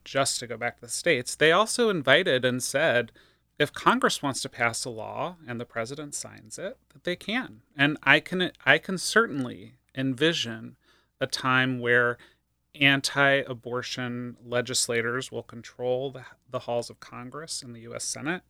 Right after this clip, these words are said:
and we will have an anti-abortion president. And that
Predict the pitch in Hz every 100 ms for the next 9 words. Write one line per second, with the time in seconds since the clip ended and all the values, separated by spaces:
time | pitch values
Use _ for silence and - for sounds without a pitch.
0 | _ _ _ _ - 127 123 123 120 120
1 | 123 123 123 - 123 117 117 - - 123
2 | 180 190 - - _ _ _ - 131 123
3 | 120 131